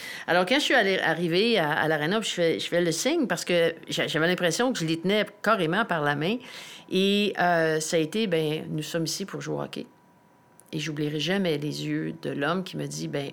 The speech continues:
Speaker 2: eux peuvent, mais pas toi. »
Speaker 1: Ben, voyons.
Speaker 2: Parce que c'était, alors, ben, j'ai dit, « Ben, pourquoi ? » « Ben, parce que t'es une fille. » Et là, je, je me, je me disais, « Je,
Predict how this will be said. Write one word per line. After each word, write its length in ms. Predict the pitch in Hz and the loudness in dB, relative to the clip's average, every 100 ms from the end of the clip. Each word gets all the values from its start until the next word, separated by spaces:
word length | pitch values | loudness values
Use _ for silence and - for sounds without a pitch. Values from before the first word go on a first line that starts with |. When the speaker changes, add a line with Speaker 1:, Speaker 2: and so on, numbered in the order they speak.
| - | -4
Speaker 2:
eux 160 | 165 | -4
peuvent, 380 | 165 151 185 208 - - _ | -2 -4 -4 -8 -14 -20 _
mais 120 | 151 | -8
pas 160 | 147 - | -6 -10
toi. » 180 | - - - 92 | -10 -14 -14 -2
Speaker 1:
Ben, 200 | 95 92 | 0 0
voyons. 340 | 85 87 80 82 - | -2 -4 -4 -8 0
Speaker 2:
Parce 240 | 180 170 - | 0 0 0
que 320 | 170 202 214 - - | 0 0 -2 -10 -14
c'était, 640 | - 156 156 156 156 151 - | -10 -8 -2 2 2 0 -4
alors, 260 | 143 147 | 0 0
ben, 120 | 151 | 0
j'ai 100 | 147 | -4
dit, « 140 | 143 135 | -6 -6
Ben, 160 | 131 | -4
pourquoi ? » « 340 | 127 120 139 190 | -6 -6 -2 0
Ben, 160 | 180 135 | -2 -6
parce 160 | 131 - | -8 -8
que 80 | - | -6
t'es 140 | 160 | -4
une 100 | 156 | -4
fille. » 300 | 147 127 185 - - - - - - | -2 -6 -6 -12 -20 -18 -18 -18 -4
Et 200 | 170 165 | 0 2
là, 160 | 190 226 | 2 2
je, 400 | - - 151 156 | 0 -2 -2 -2
je 420 | 143 - - 127 | -2 -4 -6 -4
me, 160 | 151 147 | -2 -2
je 140 | 156 | -2
me 80 | 151 | -2
disais, « 340 | 147 180 160 | 0 0 0
Je, 140 | 107 | -4